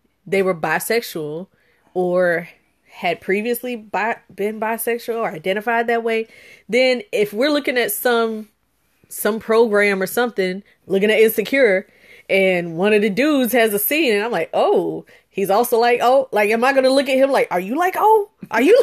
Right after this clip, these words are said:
<laughs> are you feeling like, oh?" <laughs> Can we O together? I don't know. What does this mean? And I think that's the bigger question that people don't wanna sit with is, what does it say about me? They start thinking, "What does this mean about me?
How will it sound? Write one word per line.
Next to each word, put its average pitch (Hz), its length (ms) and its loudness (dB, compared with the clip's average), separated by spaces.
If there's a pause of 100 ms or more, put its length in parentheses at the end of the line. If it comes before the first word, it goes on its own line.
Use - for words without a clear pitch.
(340)
<laughs> - 360 -8
are 226 80 4
you 254 160 4
feeling 440 300 4
like, 480 180 0
oh?" 539 540 2
<laughs> - 40 -6 (1200)
Can - 180 2
we 311 180 2
O 370 180 4
together? 370 380 0 (220)
I 359 100 0
don't 440 160 2
know. 440 200 0
What 381 160 0
does 523 120 2
this 440 160 0
mean? 370 640 2 (420)
And 262 120 4
I 277 80 2
think 339 200 -4
that's 254 180 0
the 233 100 -2
bigger 202 260 0
question - 500 -6 (880)
that 196 160 0
people 214 220 -4
don't 196 100 -4
wanna 175 160 -4
sit - 240 -4
with - 180 -10 (640)
is, 196 160 0
what 196 140 2
does 180 140 -4
it 175 100 -6
say 160 420 -4 (260)
about 160 300 -6
me? 156 280 -16 (640)
They 180 100 -6
start 190 240 -2
thinking, 185 260 -2
"What 180 80 -2
does 170 100 -10
this 156 160 -16
mean 165 160 -10
about 160 240 -12
me? - 260 -18